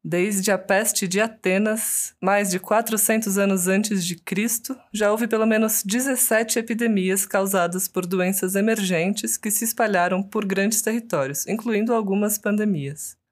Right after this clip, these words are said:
A questão é que as novas doenças estão se tornando mais recorrentes. O número delas por década quase quadruplicou nos últimos sessenta anos.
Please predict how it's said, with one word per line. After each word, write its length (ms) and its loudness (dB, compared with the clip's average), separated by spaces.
A 100 -2
questão 460 0
é 60 0
que 100 -2
as 140 0
novas 260 0
doenças 460 0
estão 200 -2
se 140 -4
tornando 500 0
mais 360 0
recorrentes. 840 -4
O 60 -2
número 260 2
delas 380 2
por 240 -2
década 500 0
quase 540 -2
quadruplicou 880 0
nos 180 0
últimos 360 -2
sessenta 480 -2
anos. 500 -6